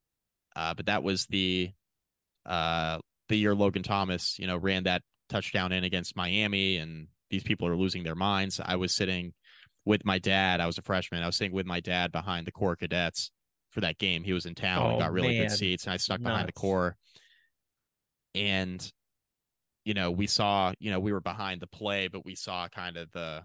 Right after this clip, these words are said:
Speaker 1: the line open up the hole for, for Logan Thomas to run through there, uh, for the go-ahead touchdown there late in the fourth quarter. To think about that play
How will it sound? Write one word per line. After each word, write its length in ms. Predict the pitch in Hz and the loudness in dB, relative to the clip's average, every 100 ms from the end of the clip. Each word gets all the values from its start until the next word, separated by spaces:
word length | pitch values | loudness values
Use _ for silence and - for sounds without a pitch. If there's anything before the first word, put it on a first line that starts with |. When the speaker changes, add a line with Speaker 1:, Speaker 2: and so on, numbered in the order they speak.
| _ | _
Speaker 1:
the 120 | 92 85 | -12 -6
line 400 | 95 87 85 85 | -2 0 -2 -4
open 280 | 87 85 90 | -8 -6 -6
up 100 | 82 | -4
the 120 | 80 | -6
hole 240 | 98 90 85 | -4 -4 -4
for, 340 | 87 80 78 - | -6 -6 -8 -6
for 100 | 95 | -2
Logan 280 | 87 85 | -2 -2
Thomas 320 | 87 92 82 - | -2 -2 0 0
to 100 | 90 | 2
run 240 | 90 87 | 2 2
through 220 | - 85 | 2 4
there, 360 | 87 85 85 - - | 6 6 4 0 -2
uh, 260 | 80 78 80 | 2 2 2
for 200 | - 82 | 2 2
the 320 | 85 80 80 - | 4 2 0 0
go-ahead 400 | 90 85 90 80 | 4 4 2 2
touchdown 440 | 104 - 92 85 | 2 2 -2 -4
there 160 | 85 85 | -2 -2
late 140 | 87 | -2
in 60 | - | -4
the 80 | - | -6
fourth 240 | 90 87 | -8 -4
quarter. 340 | - 98 90 - - - - _ _ _ _ _ _ _ _ _ _ _ _ _ _ _ _ - | 2 4 4 0 -12 -20 -20 _ _ _ _ _ _ _ _ _ _ _ _ _ _ _ _ -4
To 100 | 127 | -2
think 220 | 123 127 | 2 4
about 320 | 151 139 110 95 | 4 4 4 2
that 240 | 98 - | 0 0
play 500 | - 92 92 95 | -4 -2 0 0